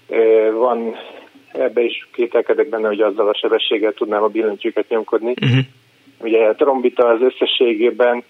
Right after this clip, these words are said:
Speaker 1: ö, gyorsaságot, ö, há-, jobb, jobb kéz három középső ujjától, ö, kíván.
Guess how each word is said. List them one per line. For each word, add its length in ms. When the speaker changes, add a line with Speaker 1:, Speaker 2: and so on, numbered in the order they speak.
Speaker 1:
ö, 280
gyorsaságot, 840
ö, 240
há-, 300
jobb, 240
jobb 160
kéz 160
három 260
középső 400
ujjától, 1080
ö, 220
kíván. 640